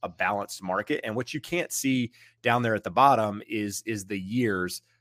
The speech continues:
uh, that we're talking about there with regards to, you know, the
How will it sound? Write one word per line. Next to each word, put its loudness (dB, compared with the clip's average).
uh, 2
that -4
we're -8
talking -2
about -2
there 0
with -6
regards -4
to, -6
you -6
know, -4
the -8